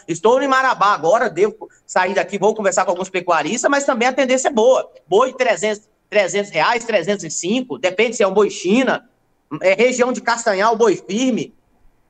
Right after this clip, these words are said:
Tô indo pra Transamazônica, subindo agora sentido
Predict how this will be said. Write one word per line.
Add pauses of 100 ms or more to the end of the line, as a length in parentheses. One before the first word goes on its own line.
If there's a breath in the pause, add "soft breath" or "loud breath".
(380)
Tô
indo
pra
Transamazônica,
subindo
agora
sentido